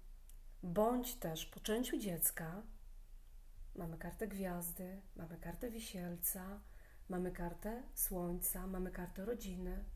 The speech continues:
szóstka monet i mamy kartę dziewiątki kielichów, a więc Odnosi się to przede wszystkim do osób, które pragną dziecka.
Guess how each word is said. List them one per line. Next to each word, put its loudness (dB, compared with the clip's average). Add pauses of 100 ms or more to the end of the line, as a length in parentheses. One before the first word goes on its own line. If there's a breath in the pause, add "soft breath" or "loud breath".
(420)
szóstka 2
monet -2 (640 loud breath)
i 2
mamy 2
kartę -4
dziewiątki -2
kielichów, -2
a -2
więc 0 (380)
Odnosi 2
się -2
to -2
przede 4
wszystkim 4
do 0
osób, 2
które 0
pragną 2
dziecka. 0